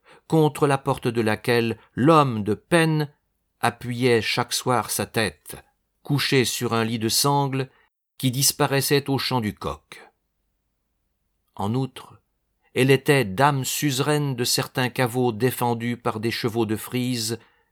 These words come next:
contre le monde des voleurs. Et aussi de tout le reliquat du travail de chaque jour, qui se composait de pâtés d'encre, de trognons de plumes,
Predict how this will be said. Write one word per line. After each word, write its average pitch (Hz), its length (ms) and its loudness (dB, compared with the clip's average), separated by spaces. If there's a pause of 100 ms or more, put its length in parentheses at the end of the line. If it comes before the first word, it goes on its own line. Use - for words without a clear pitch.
(400)
contre 113 540 0
le 110 120 0
monde 107 520 0
des 98 200 -6
voleurs. 76 880 -8 (1160)
Et 156 340 2 (320)
aussi 202 640 2 (680)
de 151 120 6
tout 208 240 2
le 254 120 6
reliquat 202 480 6
du 156 100 0
travail 147 500 2
de 139 120 0
chaque 117 320 0
jour, 71 640 -12 (460)
qui 131 80 2
se - 100 0
composait 123 560 2
de 110 160 -4
pâtés 107 540 -4
d'encre, 110 720 -4 (360)
de 110 180 2
trognons 113 720 0
de 107 140 -2
plumes, 202 680 2